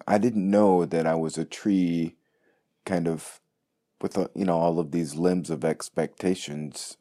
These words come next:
um, just kind of shaking off of me. I was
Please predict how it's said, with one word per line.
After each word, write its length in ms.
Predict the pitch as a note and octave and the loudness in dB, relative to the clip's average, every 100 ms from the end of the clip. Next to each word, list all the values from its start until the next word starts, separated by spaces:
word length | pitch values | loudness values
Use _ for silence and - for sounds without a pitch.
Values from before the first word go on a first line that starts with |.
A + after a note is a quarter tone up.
| - | -18
um, 360 | C#2+ C#2 - - _ _ _ _ _ _ _ _ _ _ _ - - | -16 -18 -20 -20 _ _ _ _ _ _ _ _ _ _ _ -20 -20
just 180 | - - | -16 -10
kind 160 | - C#2 | -8 -8
of 200 | C2+ - _ - | -10 -18 _ -10
shaking 480 | - F#2+ F2+ E2 | 0 2 2 0
off 240 | E2 F2+ D2 | 2 2 0
of 60 | C#2+ | -10
me. 160 | C#2 | -8
I 80 | C2+ | -10
was 300 | C2+ C#2+ - | -10 -12 -14